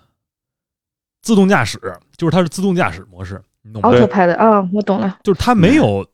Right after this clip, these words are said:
Speaker 1: 所谓的人工驾驶，就是有任何的思考和脑子，他就是自动驾驶。就比如说我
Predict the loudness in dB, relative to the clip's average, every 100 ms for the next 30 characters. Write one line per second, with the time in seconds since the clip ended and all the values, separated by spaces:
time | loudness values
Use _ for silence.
0 | _ _ _ _ -2 2 4 2 0 -2
1 | -10 -20 -6 -4 -2 -2 -4 -6 -8 -6
2 | -4 -2 -2 -2 -6 -8 -10 -12 -12 -12
3 | -12 -14 -18 -10 -8 -2 0 2 0 -2
4 | -6 -4 -4 -8 -12 -16 -14 -10 -6 -4
5 | -6 -8